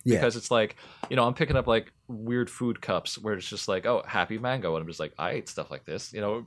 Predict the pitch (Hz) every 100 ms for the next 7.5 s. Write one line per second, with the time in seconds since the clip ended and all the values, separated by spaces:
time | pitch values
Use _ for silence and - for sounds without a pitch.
0 | 147 131 101 - 123 117 110 101 110 95
1 | 117 113 120 117 92 82 - 117 - -
2 | - - 175 190 165 107 101 131 - 135
3 | 127 113 107 101 95 - - - 180 -
4 | - 127 160 - - 110 156 131 78 -
5 | 98 98 107 98 110 104 92 101 - -
6 | 95 - - 92 85 92 82 - 107 -
7 | - - 98 90